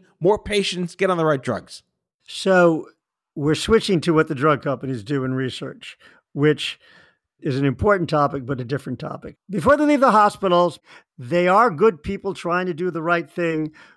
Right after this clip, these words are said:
Speaker 2: who often willfully put on blinders. When it comes to clinical trials, that's a whole different issue, 'cause clinical trials, there's a, there's a great deal of evidence that shows that there is corruption in clinical trials,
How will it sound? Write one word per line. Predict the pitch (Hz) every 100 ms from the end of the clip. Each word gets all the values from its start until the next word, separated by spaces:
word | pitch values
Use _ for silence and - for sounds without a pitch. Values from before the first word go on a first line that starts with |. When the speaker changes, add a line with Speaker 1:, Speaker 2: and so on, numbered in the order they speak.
| _
Speaker 2:
who | 165 -
often | 180 180 156 147
willfully | 180 165 180 165 156
put | - 156
on | 151 147 143
blinders. | 160 127 151 147 135 131 165 - _ - - - _
When | - 180
it | 190
comes | - 359 349 -
to | 208
clinical | - 285 294 - 175
trials, | - - 220 196 160 147 143 - _ - _ _ _
that's | 139 131 196 208 202
a |
whole | 180 190
different | 147 165 170 156
issue, | 139 - 151 - _ _ _ _ -
'cause | 165 165
clinical | - - 339 330 208
trials, | - - 208 190 160 147 135 - _ -
there's | 156 160
a, | 180
there's | 165 170
a | 165
great | 143 220 277 269
deal | 233 190
of | 156
evidence | 175 165 165 156 147
that | 151
shows | - 156 151 127
that | 135 -
there | 147
is | 139 -
corruption | - 170 160 165 - - 143 - _ _ _ -
in | 139
clinical | - 143 127 131
trials, | - 139 135 131